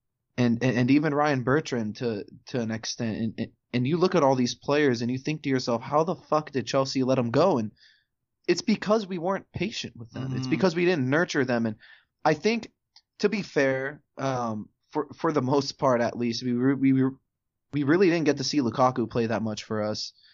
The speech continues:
Speaker 1: Um, Ryan Bertrand was just completely beyond me, considering the fact that he just won the Champions League playing out of position. Um, but, you know, going back to De Bruyne and Salah, I mean, they weren't good at
Speaker 2: Oh.
Speaker 1: all, um, when they played for us.
Speaker 2: I
Speaker 1: And
Speaker 2: mean,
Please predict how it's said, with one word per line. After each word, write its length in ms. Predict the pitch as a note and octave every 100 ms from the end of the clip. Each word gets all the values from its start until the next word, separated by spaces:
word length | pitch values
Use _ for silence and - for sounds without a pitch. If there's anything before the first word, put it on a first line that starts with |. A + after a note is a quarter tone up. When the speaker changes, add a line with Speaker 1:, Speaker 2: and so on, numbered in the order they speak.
| _ _ -
Speaker 1:
Um, 380 | A2+ G#2+ G2+ -
Ryan 320 | A#2+ C#3 D#3
Bertrand 520 | C#3 C#3 C#3 C3+ B2 -
was 180 | B2 A2+
just 320 | B2+ A#2+ - -
completely 460 | B2 A#2 C#3+ C3
beyond 380 | A#2 A2+ A#2+ A#2
me, 160 | A2+ G#2+
considering 440 | B2 A2 B2 A#2+
the 60 | A2
fact 280 | - A#2+ A#2
that 80 | A2+
he 80 | A2+
just 220 | A#2+ A#2
won 120 | B2
the 60 | G#2+
Champions 460 | - A#2 A#2 A2
League 180 | A2 G#2
playing 260 | - A2+ A2
out 120 | G#2+
of 100 | G#2
position. 580 | A2 A2+ G#2 G2 G2 A2+ _ _ _ _ -
Um, 400 | A2+ G#2+ G2+ - A#2 -
but, 280 | C3 - _
you 160 | A#2 B2
know, 60 |
going 280 | A#2 C#3+ D3+
back 220 | D3+ D3+
to 40 | C#3+
De 120 | C3
Bruyne 280 | B2 B2+ C3+
and 160 | C3
Salah, 280 | A2+ A#2+ B2
I 80 | C#3+
mean, 180 | A#2+ A#2
they 140 | B2
weren't 320 | C#3 D3+ C#3 A#2
good 160 | C3
at 80 | C3
Speaker 2:
Oh. 80 | D2
Speaker 1:
all, 460 | A2 D3 D3+ - _ _ _ _ _ _ -
um, 300 | A2+ A2+ G#2+
when 160 | A2 B2
they 100 | A2+
played 300 | A2+ A#2 G#2+
for 180 | - A2
us. 180 | A2 -
Speaker 2:
I 40 |
Speaker 1:
And 120 |
Speaker 2:
mean, 80 | D#3+